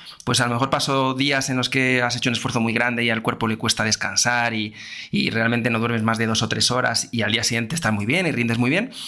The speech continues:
Pero claro, son experiencias en carreras por etapas que, con todos mis respetos, aunque o-, algunos les llamen ultracycling, no tiene absolutamente nada que ver con el ultracycling.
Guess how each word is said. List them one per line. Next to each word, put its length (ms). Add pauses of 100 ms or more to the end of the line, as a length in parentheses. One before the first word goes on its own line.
(500)
Pero 180
claro, 260
son 140
experiencias 540
en 60
carreras 300
por 140
etapas 340
que, 400
con 160
todos 160
mis 100
respetos, 460 (380)
aunque 380
o-, 220
algunos 440
les 120
llamen 400
ultracycling, 800
no 140
tiene 160
absolutamente 560
nada 200
que 80
ver 140
con 140
el 40
ultracycling. 600